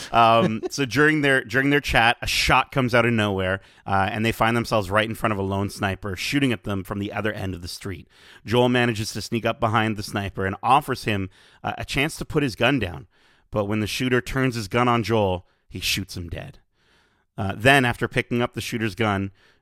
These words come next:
Speaker 2: Joel hears Kathleen on the radio telling Anthony to hold them there a little longer, <clears throat> uh, and that they're almost there. Joel quickly starts shouting out the window,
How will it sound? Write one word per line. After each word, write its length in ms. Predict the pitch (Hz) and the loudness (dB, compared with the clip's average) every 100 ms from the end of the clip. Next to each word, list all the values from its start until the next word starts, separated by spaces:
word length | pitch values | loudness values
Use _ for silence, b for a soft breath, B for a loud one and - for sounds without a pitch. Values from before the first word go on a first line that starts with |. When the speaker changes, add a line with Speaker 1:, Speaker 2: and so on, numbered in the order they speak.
| - | -8
Speaker 2:
Joel 280 | 107 127 131 | 2 2 4
hears 240 | 139 127 | 2 0
Kathleen 640 | - 131 117 120 160 165 | 0 0 0 0 0 2
on 120 | 110 107 | 2 0
the 80 | |
radio 320 | 101 143 117 104 | 2 2 2 0
telling 360 | 120 107 104 | -2 -2 -2
Anthony 440 | 110 104 113 110 104 b b | -4 -6 -2 -4 -4 b b
to 80 | 95 | -10
hold 380 | - 135 147 | -2 0 0
them 180 | 135 135 | 0 2
there 220 | 120 113 - | 2 2 -2
a 80 | 110 | -6
little 460 | 104 113 156 170 | -6 -2 0 0
longer, 540 | 131 143 143 95 85 85 b | 2 4 2 -2 -8 -10 b
<clears throat> 80 | - | -8
uh, 260 | 113 98 | -6 -6
and 100 | 104 110 | -4 -4
that 100 | 104 | 0
they're 120 | 101 | 2
almost 300 | 107 101 - | 2 -2 -2
there. 300 | 107 82 80 _ _ _ - | -4 -4 -10 _ _ _ -8
Joel 260 | 104 120 | 2 2
quickly 400 | 123 - 135 143 | 2 0 -2 0
starts 300 | 123 143 120 | -2 -2 -2
shouting 380 | - - 123 120 | -2 0 0 0
out 160 | 113 - | -4 -6
the 60 | |
window, 340 | 120 117 104 | -4 0 0